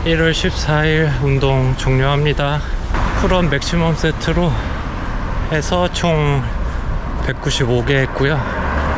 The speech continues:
그리고 방금 러닝 불광천이랑 홍제천 연계해서 이십사 킬로, 평균 페이스는 오 분 조금 넘게 해갖고, 어, 무난하게 잘 완료했습니다. 어,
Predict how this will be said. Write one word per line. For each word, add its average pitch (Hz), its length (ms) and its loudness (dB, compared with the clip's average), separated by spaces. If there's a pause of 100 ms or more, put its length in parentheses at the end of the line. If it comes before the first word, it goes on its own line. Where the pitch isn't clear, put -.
(300)
그리고 180 520 4
방금 127 400 2
러닝 117 420 2 (1000)
불광천이랑 127 800 0
홍제천 147 540 0
연계해서 120 880 0
이십사 117 480 0
킬로, 135 320 0 (560)
평균 180 260 0
페이스는 147 580 0
오 127 160 2
분 143 140 2
조금 127 300 0
넘게 107 380 0
해갖고, 120 420 -2 (960)
어, 120 440 2
무난하게 131 460 2
잘 117 260 0 (200)
완료했습니다. 139 720 0 (1600)
어, 151 580 0